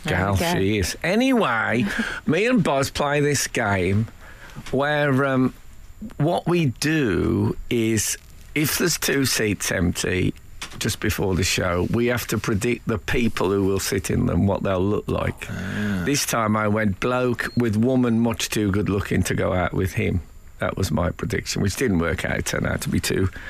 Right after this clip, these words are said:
Speaker 2: good-looking people of similar age.
Speaker 1: Mm.
Speaker 2: But I asked the couple who sat next to me to have a guess. And then the guy said to me, "Can I just say I'm a big fan of yours?" and said a really nice thing about liking my work. And I like that.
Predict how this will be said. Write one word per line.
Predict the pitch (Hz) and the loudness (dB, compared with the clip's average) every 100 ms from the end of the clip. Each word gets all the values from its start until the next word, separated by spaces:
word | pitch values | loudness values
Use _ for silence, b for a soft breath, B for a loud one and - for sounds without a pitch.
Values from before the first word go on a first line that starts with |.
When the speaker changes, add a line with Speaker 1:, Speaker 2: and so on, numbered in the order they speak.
| B | B
Speaker 2:
good-looking | - 107 101 - - | -4 -2 -2 0 0
people | 107 - - | 0 -2 0
of | - - - | -2 -4 -6
similar | - 107 101 95 | -2 0 2 2
age. | 120 - - B B B | 0 -2 -6 B B B
Speaker 1:
Mm. | 165 165 151 | -4 -6 -4
Speaker 2:
But | 139 | -2
I | 156 | 0
asked | 175 190 - | 2 0 0
the | - | -2
couple | - 147 131 | 0 0 2
who | 123 | 0
sat | 110 - | 0 -2
next | 123 113 - | -2 -2 -2
to | - | 0
me | 98 | 0
to | - | 0
have | 87 | 0
a | - | 0
guess. | - 87 85 - - B B B B B B B B B B B - - | 0 0 -2 -6 -12 B B B B B B B B B B B -20 -8
And | 165 165 175 | -2 2 4
then | 214 269 269 | 4 4 2
the | 160 | 2
guy | 139 170 165 117 104 | 0 2 2 2 2
said | 110 131 113 - | 0 0 0 0
to | 117 | 2
me, | 110 110 | 2 2
"Can | - 165 | 0 0
I | |
just | 160 143 - | 2 0 0
say | 107 | 0
I'm | 104 104 | 2 2
a | 104 | 2
big | 117 92 | 0 -2
fan | - 117 | 0 0
of | 98 | 0
yours?" | 92 92 117 | 2 0 2
and | 113 | 2
said | 123 | 0
a | 104 | 0
really | 98 90 95 | 2 2 2
nice | 90 87 90 | 2 2 0
thing | - 92 92 | -2 0 0
about | 85 92 - | 0 -2 -2
liking | 95 90 - - | -2 -2 0 0
my | 87 | 2
work. | 87 87 87 - | 2 0 -2 -2
And | 104 | 0
I | |
like | 110 117 - | 2 0 0
that. | 101 92 | -2 -2